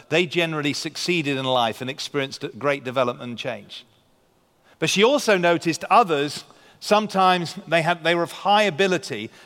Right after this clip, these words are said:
but if they had a fixed mindset rather than the growth mindset, that capped how much they were gonna make progress. Here's the point. If we are gonna see an increase of well-being, we need a can-do attitude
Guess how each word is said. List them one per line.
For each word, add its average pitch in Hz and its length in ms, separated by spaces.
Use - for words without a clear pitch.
but 156 100
if 196 120
they 233 140
had 240 200
a 262 60
fixed - 560
mindset 131 720
rather 151 220
than 151 60
the 151 80
growth 165 420
mindset, 123 640
that 165 280
capped 202 420
how 156 180
much 147 260
they 139 120
were 131 60
gonna 131 140
make 131 240
progress. 110 440
Here's 170 200
the 139 100
point. 120 340
If 139 120
we 175 140
are 196 140
gonna 180 160
see 170 180
an 156 80
increase 170 500
of 139 140
well-being, 120 640
we 151 180
need 160 180
a 156 120
can-do 165 640
attitude 120 680